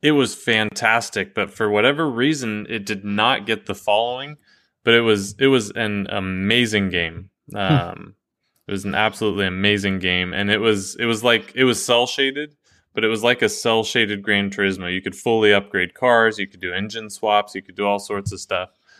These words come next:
Speaker 1: Um, so that one is, you know, heavy memories for me 'cause that game was fantastic.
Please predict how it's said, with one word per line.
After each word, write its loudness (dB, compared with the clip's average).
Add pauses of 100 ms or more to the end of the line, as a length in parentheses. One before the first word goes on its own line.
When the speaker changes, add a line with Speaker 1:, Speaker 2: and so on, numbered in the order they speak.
(400)
Speaker 1:
Um, -10 (500)
so -4
that 2
one -6
is, -10
you -10
know, -6 (600)
heavy 2
memories 2
for -4
me -2
'cause -6
that -2
game -8
was -12
fantastic. -10